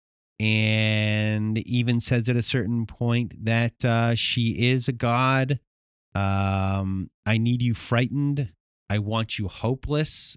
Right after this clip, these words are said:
And we can go back on that meaning 'cause it might have a different meaning later on. So th-, that's kind of what's going on there, like, how she treats Needy. Needy always looks up. And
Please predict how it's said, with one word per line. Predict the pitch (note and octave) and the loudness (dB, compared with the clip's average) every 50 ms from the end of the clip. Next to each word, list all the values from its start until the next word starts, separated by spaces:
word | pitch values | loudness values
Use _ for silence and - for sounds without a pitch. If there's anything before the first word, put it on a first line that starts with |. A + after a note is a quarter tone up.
| - _ | -10 _
And | G2+ G2 F#2+ | -4 -2 0
we | G2+ | 0
can | G2+ - G#2 | 0 0 -2
go | F#2+ G#2 G#2 G#2 F#2+ | 0 2 0 0 2
back | F2+ G#2 G2 G2 - | 0 0 0 0 0
on | G#2+ G2 G2 | -2 -2 -2
that | G2 F#2+ G2 G2 - | 0 -2 -2 -4 -4
meaning | G#2 G#2+ A#2+ B2+ | -2 -2 -2 -2
'cause | A#2 F#2+ | -4 -4
it | F#2 E2 | -4 -4
might | F2 F2+ F2 | -4 -4 -2
have | F2 F2 | -2 -4
a | F2+ | -4
different | F2+ F2 G2 E2 D#2+ | -4 -4 -6 -4 -4
meaning | F#2 F#2 F#2 F2+ F2+ | -4 -4 -4 -4 -2
later | F2 F2+ F2+ E2+ E2 F2+ | -2 -2 -2 -2 0 0
on. | G2+ G#2+ A#2 C3 C#3 - _ _ _ _ _ _ - A#2+ | 0 0 0 -2 -4 -8 _ _ _ _ _ _ -14 -10
So | - - - C#3 C3+ C#3 - - - - | -4 0 2 4 4 2 0 -4 -2 0
th-, | C#3+ B2+ | 2 4
that's | B2+ C3+ C#3 C#3+ - | 4 4 2 2 0
kind | - - D3 C#3 C#3 C#3 C3+ | -2 0 2 2 2 4 4
of | C#3 C3+ C3+ B2+ A#2+ - - - _ | 2 2 2 -2 -4 -8 -14 -20 _
what's | - B2 B2+ B2 A#2+ C3 C3+ B2+ - - | -4 -4 -2 0 2 2 2 2 0 -4
going | - - B2+ B2+ B2+ B2+ B2 | -2 0 2 2 2 2 4
on | B2 B2 B2 B2 | 4 2 2 4
there, | B2 B2+ B2 B2 B2 A#2 | 4 4 4 4 2 2
like, | A#2 A#2+ A2+ G#2 | 2 0 0 0
how | G2+ G2+ A#2+ A#2+ | 0 0 0 0
she | A2+ - - B2 | 0 0 -2 -2
treats | A2+ - - - B2+ A#2+ A#2 - - - - - | -2 -4 -2 0 0 -2 -2 -2 -6 -8 -8 -8
Needy. | - A2+ G#2+ G#2+ A2 A#2+ B2 A#2+ A#2 A#2+ A#2+ A#2 A#2 A#2+ A#2 | -6 -4 -2 0 0 2 2 2 2 0 0 0 -2 -4 -4
Needy | B2+ A#2+ A#2+ A#2+ A#2+ A#2+ A#2+ | -2 0 0 2 2 2 4
always | A2+ A#2 A#2 A#2 A#2 G#2+ | 4 2 2 2 2 2
looks | A2+ A#2 A2 - - | 0 -2 -2 -2 -6
up. | B2+ - _ _ _ _ _ _ _ _ _ _ _ - - - - - - _ _ _ _ _ | -6 -8 _ _ _ _ _ _ _ _ _ _ _ -20 -20 -20 -20 -20 -20 _ _ _ _ _
And | G#2+ A2 A2 A2 A2 A2 A2 A2 A2 A2 A2 A2 A2 A2 A2 - | 2 2 4 4 4 4 4 2 2 2 0 0 -2 -2 -4 -6